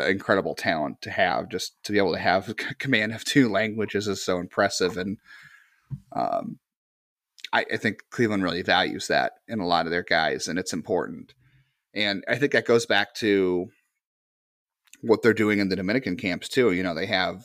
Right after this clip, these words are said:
the, the complex down there where they're, you know, they're getting these guys their education. They're, they're completing high school. They're learning English, um, while they're on campus in the D S L. You know, that's a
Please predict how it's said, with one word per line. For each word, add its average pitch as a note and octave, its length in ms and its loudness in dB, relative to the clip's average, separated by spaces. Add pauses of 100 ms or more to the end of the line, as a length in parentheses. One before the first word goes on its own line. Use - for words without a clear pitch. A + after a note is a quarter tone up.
(120)
the, F2 320 -4 (720)
the A2 80 -2
complex G2+ 480 2
down G2 240 4
there A#2+ 140 2
where G#2+ 100 2
they're, D#2+ 380 0 (440)
you A2 120 -8
know, E2+ 100 -4
they're F#2 100 -2
getting - 220 -2
these G#2 160 -8
guys F#2+ 460 0
their G2 140 2
education. G2+ 640 -4
They're, F2+ 280 0 (580)
they're G#2+ 80 -2
completing G2+ 400 0
high A#2+ 160 4
school. B2+ 380 6
They're G#2 120 4
learning F2 320 -2
English, A#2 680 2 (400)
um, - 460 -4 (1040)
while G2+ 160 6
they're G2+ 120 2
on E2+ 140 4
campus G2 800 0
in G#2 80 -4
the G2+ 80 -4
D G#2 160 2
S G2 180 0
L. F#2 440 4 (180)
You - 80 -14
know, F#2 60 -4
that's F#2 240 -2
a D#2 260 -4